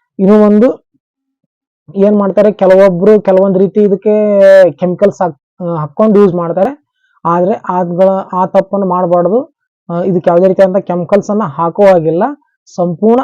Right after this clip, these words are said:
ನೀರನ್ನ ಹಾಕೋಬೇಕು. ಒಂದು ಲೀಟರ್‌ಗೆ ಏನೇ ಇಲ್ಲ ಅಂದ್ರೂ ನಾಲ್ಕರಿಂದ, ಆ, ಐದು, ಐದು ನೂರು ಎಮ್ ಎಲ್ ನೀರುಗಳನ್ನ ಮಾತ್ರ ಹಾಕ್ಬೇಕು, ಜಾಸ್ತಿ ಹಾಕೋಂಗಿಲ್ಲ. ಇದು ಕಂಪ್ನಿಯವ್ರು ಹೇಳೋದು, ನಾನ್ ಹೇಳ್ತಾ ಇಲ್ಲ. ಕೆಲವೊಬ್ರು ಕೆಲವೊಂದ್ ರೀತಿ, ಮ್, ಪೇಂಟ್‌ಗೆ ನೀರು ಮಿಶ್ರಣ ಮಾಡ್ತಾರೆ.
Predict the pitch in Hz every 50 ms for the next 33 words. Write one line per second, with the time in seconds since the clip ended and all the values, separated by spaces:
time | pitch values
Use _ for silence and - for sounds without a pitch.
0 | - - 202 190 202 220 214 214 202 190 175 160 - 180 160 147 156 151 - -
1 | 269 311 320 _ _ _ _ _ _ _ - 185 190 180 190 190 202 208 190 202
2 | 190 190 190 196 196 196 196 190 196 196 208 220 202 185 175 185 180 165 190 196
3 | 202 214 247 285 330 - _ _ _ _ - 196 190 185 185 185 180 180 180 175
4 | 175 175 170 - - - 185 190 202 196 175 208 202 196 196 190 196 - 196 196
5 | 190 196 196 208 214 214 208 190 185 190 196 202 208 208 208 196 185 190 202 190
6 | 185 190 190 202 220 277 349 - _ 175 165 170 175 - _ - 196 185 175 165
7 | - 160 160 156 - 208 170 170 165 156 - - - - 160 160 156 175 170 165
8 | 151 156 156 214 254 226 - _ _ - - 190 220 269 - - 190 175 170 -
9 | 226 233 220 196 185 175 175 180 277 403 - _ _ _ _ _ - 147 156 185
10 | 214 208 190 190 180 - 175 160 160 196 269 294 _ _ _ _ _ - 170 170
11 | 185 190 175 202 190 - 196 180 180 190 190 190 190 175 185 196 185 - 339 349
12 | 285 240 214 196 190 180 175 175 139 190 185 196 190 196 214 196 190 196 196 190
13 | 185 185 175 - - 190 196 233 - _ _ _ _ _ _ - 170 185 190 180
14 | - 170 165 208 294 _ _